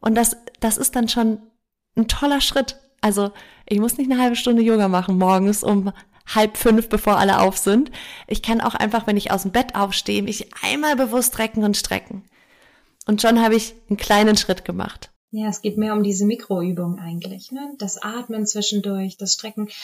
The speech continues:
Speaker 2: Magst du einmal für uns so eine kleine Räkeleinheit anleiten?
Speaker 1: Sehr gerne. Es ist auch ganz egal, ob du gerade im Stehen oder im Sitzen bist. Bring einmal deine Arme einfach nach oben in Richtung Decke und stell dir vor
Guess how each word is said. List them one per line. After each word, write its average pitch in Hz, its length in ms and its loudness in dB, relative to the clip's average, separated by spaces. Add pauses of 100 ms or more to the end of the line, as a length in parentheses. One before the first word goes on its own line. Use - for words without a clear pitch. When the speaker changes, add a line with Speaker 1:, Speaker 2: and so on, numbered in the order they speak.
(200)
Speaker 2:
Magst 226 420 -2
du - 60 -2
einmal 240 260 -2
für 240 160 -8
uns 262 240 0
so 247 60 -2
eine 208 200 -2
kleine 214 460 -6
Räkeleinheit 208 1120 -2
anleiten? 180 920 -2 (640)
Speaker 1:
Sehr 165 280 -4
gerne. 196 460 -2 (680)
Es 208 140 0
ist 240 120 0
auch 233 120 0
ganz 233 200 2
egal, 214 320 2
ob 240 100 -2
du 208 80 -4
gerade 190 240 -4
im 180 60 -2
Stehen 202 360 2
oder 196 140 0
im 180 100 -2
Sitzen 180 380 -4
bist. 220 280 -4 (720)
Bring 247 180 0
einmal 269 200 2
deine 247 340 0
Arme 208 320 4
einfach 185 420 -4 (160)
nach 202 260 0
oben 220 240 4
in 196 100 0
Richtung 185 440 -4
Decke 170 500 -6
und 208 140 -6
stell - 280 -6
dir 311 140 -4
vor 226 600 -2